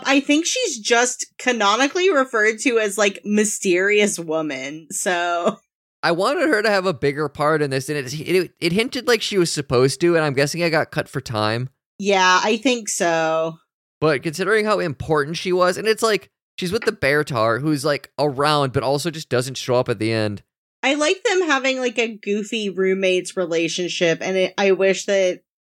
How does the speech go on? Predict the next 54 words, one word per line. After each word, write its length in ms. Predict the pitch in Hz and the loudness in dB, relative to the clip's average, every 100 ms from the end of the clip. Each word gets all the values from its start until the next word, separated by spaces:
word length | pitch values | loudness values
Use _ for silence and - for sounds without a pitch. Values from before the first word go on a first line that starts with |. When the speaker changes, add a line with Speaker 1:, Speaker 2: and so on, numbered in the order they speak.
| _ _ | _ _
Speaker 1:
there 180 | 196 190 | 0 2
had 180 | 196 185 | 0 0
been 140 | 185 | -2
a 80 | 180 | 0
little 300 | 175 175 175 | -2 -2 -2
more 560 | 170 165 165 165 160 - | -2 -2 -2 -2 -4 -6
exploration 840 | 160 160 - 175 165 165 160 - 151 | -8 -8 -8 -4 0 0 -2 -4 -10
of 160 | 147 | -4
that. 420 | 160 151 147 143 - | 0 2 2 -2 -2
<laughs> 40 | 196 - _ _ _ _ | -6 -6 _ _ _ _
Speaker 2:
Yeah, 440 | 147 170 165 151 - _ _ | -2 0 2 0 -2 _ _
'cause 180 | 196 170 - | -2 -2 -2
I 80 | |
like 240 | 180 208 240 | 2 2 0
it 100 | 240 | -4
in 80 | 214 | -4
concept, 480 | 160 160 160 170 | -2 -2 -2 -4
and 80 | 156 | -2
once 200 | 170 196 | -4 -2
again, 280 | 190 185 175 | -2 0 0
like, 380 | 156 135 - 101 131 | 0 0 -2 -6 -4
we're 100 | 143 | 0
getting 240 | 190 190 | 0 0
her 160 | 143 147 | -2 0
backstory, 600 | 113 120 - - 151 147 | 2 2 0 -2 0 0
and 100 | 131 | -4
it 80 | 107 | -2
doesn't 340 | 131 151 - | -2 -2 -6
quite 380 | - 135 131 - _ _ | -6 -2 -2 -4 _ _
fit, 320 | 104 131 - _ _ | -2 -2 -2 _ _
but 380 | 147 143 113 - _ _ _ _ | 2 2 0 -6 _ _ _ _
I, 140 | 147 147 | 0 0
I 100 | 160 | -2
think 180 | 190 196 | -2 -2
they 120 | 202 | -2
could 180 | - 202 | 0 -2
have 180 | 185 117 | -2 0
made 220 | 120 147 | -2 0
it 140 | 143 | -2
fit 260 | - 175 170 | -2 0 0
if 80 | 170 | 0
they 140 | 143 | 0
had, 280 | 139 143 123 | 2 2 2
like, 200 | 139 - | 0 0
a 40 | 123 | -4
f-, 200 | - - - | -6 -14 -4
a 100 | 135 | -2
minute 380 | 127 131 147 143 | 0 2 2 2
or 80 | 131 | 0
two 220 | - 131 | 0 -2
scene 400 | - 143 123 110 | 0 -4 -4 -4
just 200 | 120 - | -6 -2
to, 40 | 131 | 0
like, 240 | 127 | 0